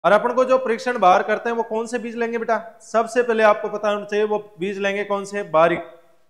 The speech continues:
fine सीड, छोटे seed, इनको काम में लिया जाता है।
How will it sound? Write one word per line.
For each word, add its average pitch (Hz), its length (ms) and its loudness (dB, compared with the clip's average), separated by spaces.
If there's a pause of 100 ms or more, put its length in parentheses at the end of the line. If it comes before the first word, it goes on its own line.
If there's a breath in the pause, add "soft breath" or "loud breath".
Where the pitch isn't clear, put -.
(500)
fine 214 220 2
सीड, - 560 -8
छोटे 240 500 4
seed, 214 280 -2 (540)
इनको 240 260 2
काम 233 220 2
में 220 100 -2
लिया 208 200 0
जाता 165 340 -4
है। - 340 -20